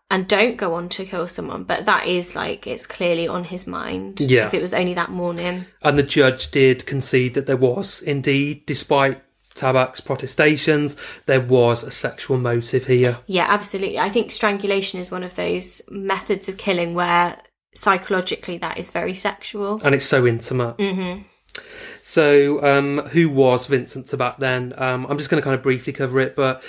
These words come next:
Speaker 2: he was born in February nineteen seventy-eight. He was a Dutch engineer who lived and worked in the U K since two thousand and seven. So he hadn't been in this country for that long when this happened, probably about three years.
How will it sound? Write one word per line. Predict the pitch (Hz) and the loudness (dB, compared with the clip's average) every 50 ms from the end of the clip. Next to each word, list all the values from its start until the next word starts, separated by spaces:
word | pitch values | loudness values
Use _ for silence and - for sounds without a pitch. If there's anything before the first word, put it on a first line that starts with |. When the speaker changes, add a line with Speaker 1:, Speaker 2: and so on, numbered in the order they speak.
| - - - | -18 -12 -6
Speaker 2:
he | - 151 | -4 -2
was | 139 135 117 | -2 0 4
born | - 156 151 147 147 | 4 6 6 6 4
in | 139 | 4
February | - 151 139 131 147 135 135 135 131 | 4 2 2 2 4 4 4 4 4
nineteen | 135 131 127 127 123 - 135 131 123 | 4 2 0 0 -2 -2 -4 -4 -2
seventy-eight. | - 131 123 123 117 - 139 127 127 131 131 131 131 - - | -2 -2 -2 -4 -4 -2 0 2 4 4 2 2 0 -4 -8
He | 117 135 | -8 -8
was | 127 120 117 | -6 -6 -6
a | 120 | -6
Dutch | 117 - 147 139 139 - - 151 | -2 0 0 0 0 0 -2 -2
engineer | 139 135 131 131 131 131 131 127 127 127 127 117 | 0 0 0 -2 -2 0 2 2 4 2 2 2
who | 123 131 127 | 0 -2 0
lived | 131 131 135 139 139 - | 4 4 4 4 4 2
and | 147 139 135 | 0 2 2
worked | 135 131 - - | 2 2 0 -2
in | 135 131 | -6 -4
the | 127 | -4
U | 123 127 120 117 | -2 -2 -4 -2
K | - 123 120 | -2 -2 -2
since | 120 120 - 135 - - | -2 -4 -8 -12 -12 -12
two | - - 131 117 | -8 -6 -6 -2
thousand | 135 123 120 117 113 123 | -2 -2 -2 -2 -4 -4
and | 117 117 | -6 -6
seven. | 117 - 131 123 120 127 127 131 147 - - - - - - - | -4 0 0 0 2 2 0 0 0 -4 -10 -14 -12 -12 -12 -4
So | - - 151 139 | 2 4 4 4
he | 143 131 | 4 2
hadn't | 135 160 165 151 131 | 2 2 2 2 2
been | 147 147 | 2 2
in | 143 139 | 2 2
this | 139 131 - | 0 -2 -2
country | - 147 131 120 - 135 | -2 -4 -4 -4 -6 -6
for | - - 127 | -2 -2 0
that | 117 143 135 139 - | 2 2 0 0 2
long | 143 143 139 139 139 139 135 | 2 2 2 2 2 0 0
when | 139 143 131 131 | 0 0 2 2
this | 131 123 - | 0 -2 -4
happened, | - 127 123 - - 135 131 127 127 131 131 127 - - | -4 -8 -8 -6 -4 -4 -2 -2 -2 -4 -6 -8 -8 -8
probably | 139 120 131 127 | -6 -4 -4 -4
about | 120 127 123 - | -4 -4 -8 -8
three | - - 139 131 | -6 -2 -2 0
years. | 131 131 131 131 135 135 135 131 135 - | 2 2 2 4 6 4 4 4 2 -2